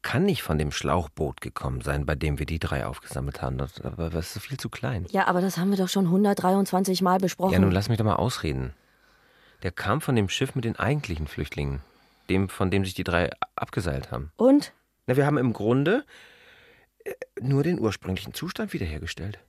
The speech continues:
Speaker 2: Wie jetzt?
Speaker 1: Na so. Sie trieben im Wasser, als wir sie fanden.
Speaker 2: Ach, und als wir abgehauen sind, dann auch?
Speaker 1: Nein, da saßen sie auf dem Riff fest mit unserer Yacht.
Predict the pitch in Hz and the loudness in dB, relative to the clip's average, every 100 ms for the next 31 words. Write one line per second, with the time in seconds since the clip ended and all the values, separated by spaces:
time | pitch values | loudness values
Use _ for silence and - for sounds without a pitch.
0 | _ - 180 175 - - _ _ _ _ | _ -2 0 -2 -6 -18 _ _ _ _
1 | _ _ _ 175 185 254 - _ _ _ | _ _ _ -6 -2 -4 -6 _ _ _
2 | _ _ _ - - - 117 110 87 90 | _ _ _ -20 -10 -2 0 2 0 0
3 | 87 110 - 147 175 175 117 95 - _ | -2 -4 -4 -6 -4 -2 -4 -6 -14 _
4 | _ _ _ _ - 226 190 - - 202 | _ _ _ _ -2 0 0 -4 -2 0
5 | 196 202 - 208 214 - 226 233 226 214 | 2 2 2 2 2 2 4 6 6 6
6 | 226 - - 214 - 226 208 - - _ | 4 4 2 2 6 6 6 4 -12 _
7 | _ _ _ - 85 85 78 80 90 - | _ _ _ -10 -4 0 0 0 -2 -2
8 | - 80 90 135 143 151 180 180 233 226 | -2 0 0 2 0 2 -2 -2 -4 -4
9 | - 143 - 208 220 247 - - 92 - | -2 -2 -2 -4 0 -2 -2 -4 -4 -4
10 | - 82 71 110 160 131 - - - | -8 -6 -6 -2 -2 -2 -4 -8 -18